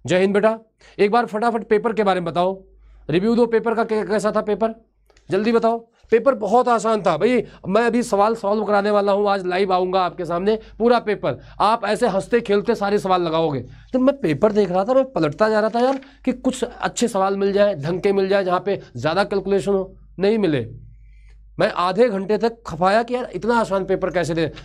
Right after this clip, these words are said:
जो हमारे पुराने बच्चे हैं, मैं नाम नहीं लेना चाहता हूँ भी क्योंकि टाइम नहीं है, मैं गारंटी लेता हूँ उन्होंने एटी प्लस किया होगा। बहुत सारे बच्चे कुछ उसमें एक्सेप्शन वाले हैं जो नाइंटी प्लस चले गए होंगे। अरे रटे रटाए सवाल सब दे दिया है इन्होंने, लास्ट ईयर के सारे सवाल दे दिया है।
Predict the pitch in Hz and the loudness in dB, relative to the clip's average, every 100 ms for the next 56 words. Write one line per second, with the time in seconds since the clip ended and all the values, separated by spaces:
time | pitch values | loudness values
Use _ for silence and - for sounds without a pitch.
0 | 160 175 185 208 180 185 202 208 202 196 | -4 -2 0 -2 0 0 2 -2 -2 0
1 | 175 202 214 - - - 156 180 180 196 | 0 0 -4 -12 -20 -4 -2 2 2 2
2 | 190 220 202 190 180 156 180 180 196 185 | 0 2 2 0 0 0 0 0 0 -2
3 | 185 185 175 196 185 190 226 - - - | -2 0 0 2 2 2 -2 -8 -20 -6
4 | 156 135 131 180 220 262 247 214 208 190 | -6 -4 0 2 2 2 2 2 0 0
5 | 214 220 185 190 202 156 196 190 180 175 | 0 0 -2 -2 -2 -4 -2 -2 -2 -2
6 | 160 156 127 113 104 117 - - - - | -2 -2 -2 -4 -8 -12 -20 -20 -12 -2
7 | 175 220 214 214 208 202 202 196 175 170 | 0 0 0 0 -2 -2 -2 -2 -4 -2
8 | 196 - - 202 196 190 196 208 190 175 | -2 -4 -4 0 2 2 2 0 0 0
9 | 175 196 175 - 160 147 139 127 123 - | 0 -2 -2 -2 -2 0 -2 -4 -8 -16
10 | - 240 208 190 262 262 247 254 269 262 | -6 -2 0 2 2 2 0 0 0 0
11 | 262 254 220 233 226 220 214 208 202 - | 0 0 0 0 2 0 0 0 -4 -8
12 | _ _ 160 214 220 214 240 247 226 226 | _ _ 0 0 -2 -4 -2 -2 -2 -2
13 | 220 214 214 208 202 190 | 0 0 0 0 2 0